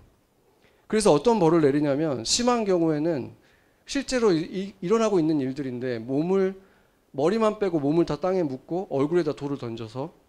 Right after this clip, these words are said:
죽을 때까지 던집니다. 그런 일이 지금 이십일 세기에도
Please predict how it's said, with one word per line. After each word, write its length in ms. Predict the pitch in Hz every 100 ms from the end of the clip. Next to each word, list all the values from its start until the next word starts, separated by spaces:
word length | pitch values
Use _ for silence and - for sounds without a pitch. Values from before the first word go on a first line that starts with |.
| _ _ _ _ _ _ _
죽을 220 | - 170
때까지 380 | 165 139 117 110
던집니다. 540 | 117 110 110 110 110 120 _
그런 260 | - 196 190
일이 220 | 156 151
지금 280 | - 165 156
이십일 320 | 156 170 135
세기에도 680 | 123 156 131 120 117 143 202